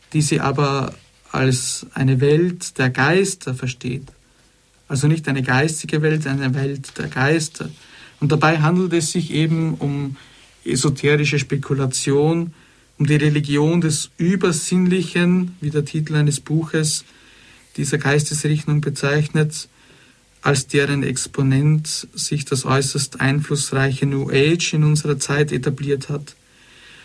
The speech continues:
Und gerade dieses esoterische Weltbild hat überhaupt keine klare Vorstellung von einem persönlichen Gott, von einem Gott, wie er sich dem Volk des Alten und des Neuen Bundes offenbart hat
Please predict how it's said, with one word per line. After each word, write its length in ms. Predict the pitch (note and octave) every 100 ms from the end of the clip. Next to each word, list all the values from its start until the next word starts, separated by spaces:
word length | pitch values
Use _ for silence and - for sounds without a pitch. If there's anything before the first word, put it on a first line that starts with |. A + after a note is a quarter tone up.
| -
Und 80 | D3
gerade 320 | D3+ D#3 E3
dieses 540 | D#3+ F#3 F#3 F3+ - -
esoterische 840 | D#3+ D#3 D3+ - D3 D#3 D3+ C#3+ C3+
Weltbild 640 | C#3+ E3+ - F3+ F3+ F3+
hat 240 | D#3 D3+ -
überhaupt 680 | G3+ G3+ C#3 D#3 F3+ -
keine 440 | - D3 F3 G3 F3+
klare 400 | D3+ D3 D#3+ D3+
Vorstellung 840 | D3 D3 D#3 - D3+ D#3+ D#3 D#3 - - - - _ _ _ -
von 240 | - D3
einem 540 | C#3+ C#3 C#3+ C#3+ C3+ C3 - _
persönlichen 800 | - B2+ - E3 A3+ G3+ D#3 C#3+
Gott, 460 | B2+ B2+ B2+ - - _ _ _ _ _ _ _ _
von 180 | D#3+ D#3
einem 260 | D3 D3
Gott, 300 | C3+ E3 D#3+
wie 140 | D3 D3+
er 100 | D#3
sich 540 | - D#3 D3+ - - _ _ _ _ _ D3
dem 180 | C#3
Volk 420 | B2+ D3+ E3+ F3+ -
des 200 | D3 -
Alten 420 | C#3 C#3 C3+ D3
und 160 | C3+
des 140 | C#3 -
Neuen 320 | C#3 C#3+ C3+
Bundes 360 | D3+ D3+ C#3+ -
offenbart 800 | C3+ C3+ B2 C#3 E3 F3+ -
hat 300 | D3+ - -